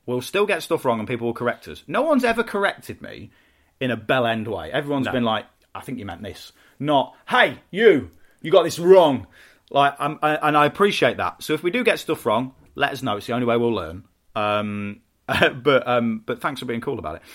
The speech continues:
Speaker 1: Um, my, going back to favourite Japanese promotions, my favourite period of wrestling, full stop, and I've said it on the podcast before, is mid nineties All Japan,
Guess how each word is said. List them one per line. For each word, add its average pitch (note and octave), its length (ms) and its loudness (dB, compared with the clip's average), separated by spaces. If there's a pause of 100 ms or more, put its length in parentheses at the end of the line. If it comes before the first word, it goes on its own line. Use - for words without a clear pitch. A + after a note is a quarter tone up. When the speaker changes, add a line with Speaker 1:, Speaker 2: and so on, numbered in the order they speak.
(280)
Speaker 1:
Um, D#3 340 2
my, G3+ 360 2 (180)
going F3 140 0
back D#3+ 140 0
to A#2+ 140 -10 (160)
favourite B2+ 400 0 (340)
Japanese G#2 360 -6
promotions, F2+ 420 -12
my C3 140 -2
favourite B2 540 -2
period A#2+ 300 -2
of F#2+ 80 -8
wrestling, G2+ 360 -6
full F#2+ 160 -10
stop, F#2+ 220 -8
and F2+ 80 -12
I've F#2+ 80 -14
said G2 140 -4
it F#2+ 80 -8
on F2+ 100 -14
the E2+ 60 -14
podcast - 340 -10
before, F2 400 -10 (340)
is G#2 180 -8
mid A2 200 -4
nineties G2 340 -8
All F#2 100 -8
Japan, - 340 -18